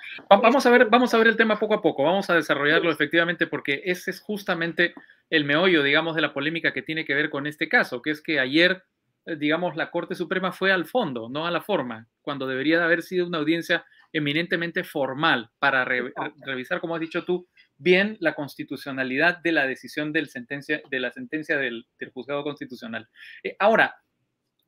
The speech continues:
Speaker 1: eh, digamos, antes de hablar de los detalles, quería preguntarte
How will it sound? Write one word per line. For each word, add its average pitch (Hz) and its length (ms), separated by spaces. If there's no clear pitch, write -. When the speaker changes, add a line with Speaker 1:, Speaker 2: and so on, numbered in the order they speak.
Speaker 1:
eh, - 160
digamos, 190 460
antes 262 360
de 214 60
hablar 180 440
de 151 180
los 139 160
detalles, 135 560
quería 208 320
preguntarte 185 720